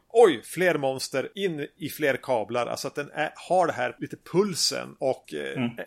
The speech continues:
Speaker 1: en rätt klaustrofobisk och förvirrad känsla.
Speaker 2: Precis.
Speaker 1: Som jag tycker är rätt schysst. Som, som gav den här lite, det fanns adrenalin här.
Speaker 2: Mm, jo, det finns det ju.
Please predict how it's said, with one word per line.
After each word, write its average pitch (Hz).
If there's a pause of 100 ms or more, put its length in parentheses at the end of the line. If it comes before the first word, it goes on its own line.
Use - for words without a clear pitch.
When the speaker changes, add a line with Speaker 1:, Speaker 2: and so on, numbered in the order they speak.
(120)
Speaker 1:
en 175
rätt 160
klaustrofobisk 170
och 147
förvirrad 143
känsla. 143
Speaker 2:
Precis. -
Speaker 1:
Som 156
jag 127
tycker 196
är 170
rätt 160
schysst. -
Som, 160
som 160
gav 180
den 151
här 147
lite, 127
det 131
fanns 185
adrenalin 131
här. 67
Speaker 2:
Mm, 156
jo, 170
det 185
finns 127
det 117
ju. 110